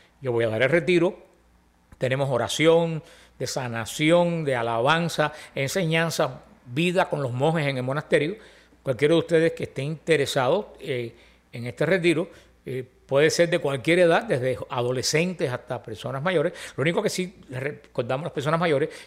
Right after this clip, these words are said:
que no tenemos facilidades para personas con condiciones especiales, desafortunadamente, en el monasterio, porque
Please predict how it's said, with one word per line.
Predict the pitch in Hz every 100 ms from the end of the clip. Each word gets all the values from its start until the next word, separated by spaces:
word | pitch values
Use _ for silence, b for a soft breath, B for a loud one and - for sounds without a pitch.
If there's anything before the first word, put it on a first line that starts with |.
| -
que | 127
no | 139
tenemos | 139 135 147 135
facilidades | 147 - 180 156 143 147 147
para | - 127 123
personas | 123 135 139
con | 165 131
condiciones | 135 117 - 139 131
especiales, | - 123 131 127 131 113 B B B
desafortunadamente, | - 123 120 123 101 120 120 127 139 139
en |
el | 123
monasterio, | 113 110 - 202 151 107
porque | 101 113 113